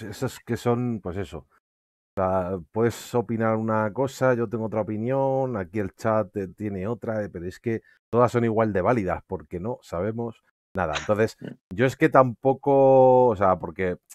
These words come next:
Speaker 1: había puesto incluso en, en Twitter que no iba a hablar más del juego y que no quería saber nada, y hoy era el primero que estaba vuelta a enganchar otra vez. O sea, en parte, como que me he bajado un poco del barco de este rollo, o sea, de seguirlo, por si acaso luego la decepción es mayor.
Speaker 2: Ujú.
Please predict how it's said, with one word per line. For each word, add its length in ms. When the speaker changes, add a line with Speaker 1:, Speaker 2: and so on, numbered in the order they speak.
Speaker 1:
había 360
puesto 320
incluso 480
en, 800
en 320
Twitter 400
que 100
no 200
iba 160
a 20
hablar 240
más 180
del 160
juego 540
y 100
que 100
no 120
quería 180
saber 300
nada, 340
y 80
hoy 160
era 140
el 60
primero 280
que 80
estaba 240
vuelta 300
a 20
enganchar 320
otra 180
vez. 140
O 540
sea, 60
en 100
parte, 420
como 260
que 100
me 100
he 40
bajado 300
un 280
poco 680
del 560
barco 420
de 100
este 180
rollo, 220
o 20
sea, 140
de 100
seguirlo, 560
por 240
si 180
acaso 500
luego 200
la 80
decepción 480
es 100
mayor. 320
Speaker 2:
Ujú. 320